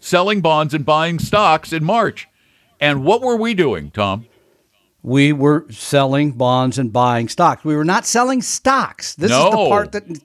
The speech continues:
Speaker 1: No.
Speaker 2: people s-, were calling saying, "I gotta get out of the market. The market's going down."
Speaker 1: Guess
Speaker 2: No.
Speaker 1: what we told everybody?
Speaker 2: You gotta do the other thing.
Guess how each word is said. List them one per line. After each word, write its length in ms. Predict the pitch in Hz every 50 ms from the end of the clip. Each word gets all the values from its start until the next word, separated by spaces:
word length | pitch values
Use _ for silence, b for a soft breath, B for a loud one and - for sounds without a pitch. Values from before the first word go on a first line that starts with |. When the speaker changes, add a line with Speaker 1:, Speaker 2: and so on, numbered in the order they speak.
| - 202 147
Speaker 1:
No. 100 | 170 214
Speaker 2:
people 200 | 214 226 208 185
s-, 120 | 147 151 - 147 B B B B B
were 120 | 185 175
calling 300 | - - 208 220 220 190
saying, 140 | 190 254 269
"I 40 | 320
gotta 160 | 453 494 453
get 100 | 453 466 508
out 120 | 494 508
of 60 | 494
the 140 | 508 494 523
market. 240 | 539 523 508 508 -
The 80 | 508 508
market's 280 | 523 539 508 508 494
going 580 | - 539 554 523 494 539 539 539 539 480 320 214
down." 100 | - - -
Speaker 1:
Guess 160 | 147 160 160
Speaker 2:
No. 100 | 139 131
Speaker 1:
what 140 | 185 208 233
we 100 | 175 165
told 280 | - - 175 196 202 190
everybody? 420 | 156 117 123 110 101 98 85 76
Speaker 2:
You 60 | -
gotta 200 | - 165 214 214
do 100 | 214 214
the 100 | 208 214
other 180 | 226 233 220 175
thing. 320 | - - 135 113 95 -